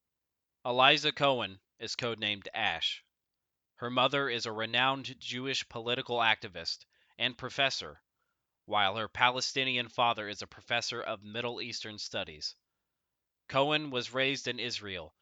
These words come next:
excelling in mathematics and physics. She earned a degree in structural engineering at Tel Aviv University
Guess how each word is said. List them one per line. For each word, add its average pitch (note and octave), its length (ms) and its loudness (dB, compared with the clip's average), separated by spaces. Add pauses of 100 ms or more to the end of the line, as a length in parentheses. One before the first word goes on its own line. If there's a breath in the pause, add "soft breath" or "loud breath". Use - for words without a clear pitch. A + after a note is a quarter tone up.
(300)
excelling C3+ 600 2
in A2 200 -6
mathematics B2 760 0
and A2+ 220 -12
physics. - 560 -10 (400)
She B2+ 240 0
earned B2 220 -4
a B2 40 0
degree B2+ 420 -2
in A2 120 -6
structural D3 720 0
engineering C3+ 720 -4
at A#2+ 180 -2
Tel B2+ 160 -4
Aviv B2+ 420 -2
University G#2 760 -6